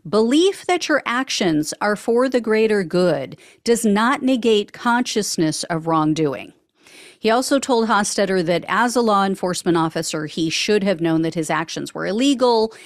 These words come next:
And then Judge Lamberth also told him that he wasn't being prosecuted for exercising his First Amendment rights. He said, "Fir-, the First Amendment," quote, "does not give anyone a right to obstruct or impede Congress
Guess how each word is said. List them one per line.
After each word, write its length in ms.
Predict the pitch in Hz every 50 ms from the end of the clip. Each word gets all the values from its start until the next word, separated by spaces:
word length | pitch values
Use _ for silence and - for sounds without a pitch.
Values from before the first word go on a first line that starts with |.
| - - - - - _
And 240 | - 196 190 185
then 280 | 185 185 185 185 185 175
Judge 260 | 175 196 180 185 -
Lamberth 500 | 175 170 175 170 165 156 165 170 156 - -
also 320 | - 254 320 349 330 - 311
told 300 | 285 277 277 247 247 220
him 280 | 233 226 214 202 202 - -
that 240 | 190 175 185 180
he 180 | 185 - 202 190
wasn't 460 | 180 165 196 247 294 285 - 330 285
being 220 | 294 269 254 226 196
prosecuted 720 | - 233 214 214 - - 196 - - 190 170 180 170 -
for 180 | - 190 - -
exercising 720 | 185 - - - 180 165 - 185 165 170 160 170 160 170
his 180 | 160 160 147 -
First 320 | - 185 160 160 - -
Amendment 400 | 220 247 330 370 339 269 165 -
rights. 540 | 156 160 151 143 139 139 143 - - - - - - - - - _
He 180 | - 240 233
said, 400 | 220 - - 226 214 214 196 185
"Fir-, 240 | - - - 262 -
the 220 | - 180 190 196 190
First 340 | - 262 269 262 - -
Amendment," 540 | 247 220 202 196 196 208 202 185 170 156 -
quote, 400 | - - 180 175 170 170 - - _ _ - - - _ _
"does 280 | 170 170 233 247 226 226
not 340 | 254 285 311 349 370 - -
give 180 | - 339 320 311 -
anyone 600 | 269 277 302 302 294 254 214 208 202 190 190 185
a 100 | - 190
right 360 | 180 160 175 185 202 220 - -
to 220 | - - 214 185
obstruct 640 | - 175 160 - - - - 226 226 262 285 - - -
or 180 | 240 233 220
impede 600 | - 220 214 196 196 - - 233 214 214 180 -
Congress 720 | - - 208 196 202 208 185 165 160 143 147 147 - -